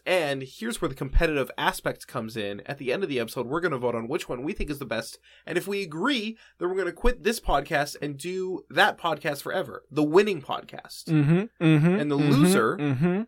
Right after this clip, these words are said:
Speaker 1: The loser,
Speaker 2: Mm-hmm.
Speaker 1: we, you know, we haven't really specified anything for the loser to do. The loser just has to do the podcast.
Speaker 2: Yeah, they're stuck on this show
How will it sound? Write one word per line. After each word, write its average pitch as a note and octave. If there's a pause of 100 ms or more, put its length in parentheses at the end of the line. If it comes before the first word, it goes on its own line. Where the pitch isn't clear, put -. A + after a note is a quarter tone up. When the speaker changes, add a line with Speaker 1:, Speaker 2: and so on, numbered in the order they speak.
(460)
Speaker 1:
The C#3
loser, E3+
Speaker 2:
Mm-hmm. D#3+
Speaker 1:
we, F#3
you E3
know, G3+
we F3+
haven't G#3+
really G3
specified D#3
anything A2+
for -
the A2+
loser B2
to G#2
do. A2 (300)
The E3+
loser A#3+
just F3 (220)
has D#3+
to C#3+
do C3+
the A2+
podcast. A#2+
Speaker 2:
Yeah, D#3+
they're A#2+
stuck D#3+
on D3+
this C3+
show A#2+